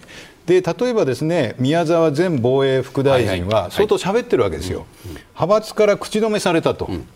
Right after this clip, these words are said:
Speaker 1: 明確にあのテレビの前で、
Speaker 2: 言ってます。
Speaker 1: じゃあ一体誰から口止めされたのかとか、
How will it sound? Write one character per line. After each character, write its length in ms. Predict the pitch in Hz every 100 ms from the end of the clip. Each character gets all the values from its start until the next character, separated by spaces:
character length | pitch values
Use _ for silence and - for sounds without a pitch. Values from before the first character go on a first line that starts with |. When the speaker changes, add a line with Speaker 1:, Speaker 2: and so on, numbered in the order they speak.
| - - _ _ _ - -
Speaker 1:
明 220 | 175 208
確 240 | 208 185
に 100 | 190
あ 40 | 180
の 120 | 170
テ 120 | 175
レ 60 | 165
ビ 100 | 131
の 80 | 104
前 240 | 113 113
で、 220 | 85 78
Speaker 2:
言 80 | -
っ 60 | 151
て 80 | 139
ま 100 | 120
す。 80 |
Speaker 1:
じ 100 | 160
ゃ 40 | 196
あ 20 |
一 60 | 247
体 60 |
誰 200 | 226 180 -
か 140 | 214
ら 80 | 208
口 180 | - -
止 100 | 131
め 120 | 123
さ 120 | 127
れ 80 | 123
た 140 | 113 123
の 140 | 95
か 120 | 120
と 120 | 110
か、 260 | 78 104